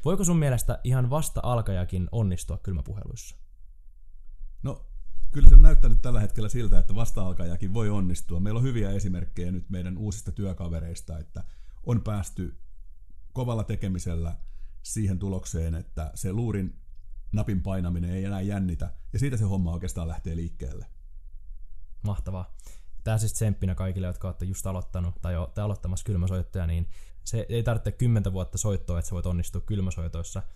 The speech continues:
Speaker 1: kunhan sulla on selkeä päämäärä. Ja kannattaa itse asiassa ottaa haltuun toi aikaisempi jakso, missä puhuttiin siitä, että viisi hyvää tapaa klousata P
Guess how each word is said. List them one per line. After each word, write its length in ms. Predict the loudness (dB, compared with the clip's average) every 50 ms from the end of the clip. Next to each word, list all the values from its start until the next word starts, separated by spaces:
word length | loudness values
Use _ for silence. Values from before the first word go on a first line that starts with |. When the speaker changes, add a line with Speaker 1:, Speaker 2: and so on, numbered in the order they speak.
| -12 -12 -6
Speaker 1:
kunhan 180 | -4 -2 -2 -2
sulla 140 | -2 -2 -2
on 60 | -2
selkeä 340 | -2 -2 -4 -2 -4 -4 -4
päämäärä. 520 | -4 -4 -4 -2 -2 -2 -2 -4 -4 -4
Ja 120 | -4 -6 -6 -8 -10 -12 -12 -10 -8
kannattaa 240 | -4 -2 -2 -2 -2
itse 140 | -2 0 -2
asiassa 100 | -2 -2
ottaa 240 | -4 -6 -4 -4 -2
haltuun 380 | -2 -2 -2 -2 -2 -4 -2
toi 220 | -2 -2 -2 -2 -4 -6 -6
aikaisempi 480 | -4 -4 -2 -2 0 0 0 0 0 0
jakso, 280 | 0 -2 -2 -4 -4
missä 200 | -4 -4 -4 -6
puhuttiin 420 | -6 -4 -6 -6 -6 -6 -6 -4 -4
siitä, 280 | -2 -4 -4 -4 -4
että 240 | -6 -6 -6 -6 -6 -4 -6 -6 -8 -8 -10 -10 -12 -12 -12 -14 -10 -6 -2
viisi 240 | 0 0 0 0
hyvää 200 | 0 0 0 0
tapaa 580 | 0 -2 -2 -2 -2 -4 -4 -4 -6 -8 -10 -14 -12 -8
klousata 440 | -4 -2 0 0 0 0 -2 -4 -6
P 120 | -8 -6